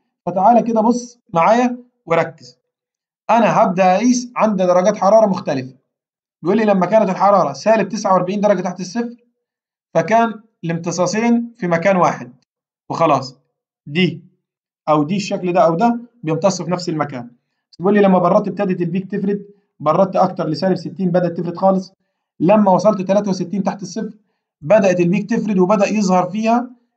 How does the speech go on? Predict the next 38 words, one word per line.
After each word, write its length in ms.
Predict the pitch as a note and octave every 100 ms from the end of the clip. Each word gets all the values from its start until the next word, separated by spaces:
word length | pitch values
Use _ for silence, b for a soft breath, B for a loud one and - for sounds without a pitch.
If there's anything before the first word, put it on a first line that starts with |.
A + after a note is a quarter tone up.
| _ _
بعض 520 | D3 G#3 G#3 F#3+ F#3 _ E3+
الانحناءات 560 | F3 E3+ F3 F#3 G3+
الجديده 420 | F3+ D#3+ D#3+ C3 B2+
اهي 320 | C#3+ C#3+ C#3 - _ _ _ _ C#3+
هنا 280 | C3+ B2+ - _ _ _ _
وهنا. 340 | D3 C#3+ B2+ - _ _ _ D#3+
لما 220 | F#3+ F#3+
وصلت 240 | F#3+ -
تمانية 180 | G3 G#3+
وستين 380 | F#3 F#3 G#3 G#3
لا 160 | G3
بقى 200 | F#3 F#3+
ظاهر 360 | F3 G#3+ G#3+ G#3+ E3+
ان 120 | E3
هما 340 | G3 G3+ G3
اتنين 320 | - F#3+ F#3+
بيك، 260 | F3+ G#3+ G#3+ - _ _ _ _ -
تمام. 500 | D#3 F#3+ G#3 G#3 _ _ _ _
طيب، 320 | F#3+ E3+ - -
لما 400 | E3+ A3+ G#3+ G3+
وصلت 520 | F#3 A3 G#3+ - - _
تسعة 300 | A3 G3+ F3+
وتمانين 380 | F3 F3 F#3+ G#3
درجه 260 | G#3+ F#3
تحت 200 | F#3+ F#3
الصفر 280 | F#3+ G#3+ G#3 - _ _ -
بقى 340 | D#3+ F3+ F3
ده 260 | G3 F3 D#3+
بيك 280 | D3+ G3+ F3+
لوحدها 640 | F3+ F3 F3 G3+ G#3+ G#3+ - _ _
ودي 240 | D3+ D#3+ F#3+
بيك 220 | G3+ G3+
لوحدها، 500 | F3 E3+ F3 A3 G#3+
لان 240 | E3 F3+ G3+
انا 120 | G3
عملت 320 | F3+ G3 G3
فريز 360 | D#3 G3+ F#3 E3+
لدي، 340 | F3+ A3+ -